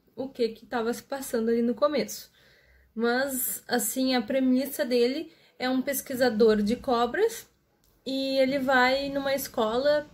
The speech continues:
procurar um voluntário pra ajudar ele, um assistente, uma coisa assim. E ele acha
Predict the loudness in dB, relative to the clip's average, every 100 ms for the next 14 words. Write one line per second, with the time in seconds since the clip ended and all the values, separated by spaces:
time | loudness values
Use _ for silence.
0 | -18 -8 -4 0 2 0 -2 0 0 2
1 | 2 2 0 0 0 2 2 2 4 4
2 | 2 0 -2 -2 -2 0 2 2 0 -4
3 | -6 -4 -6 -4 -4 -4 -6 -14 -16 -16
4 | -6 2 4 6 4 2 0 -4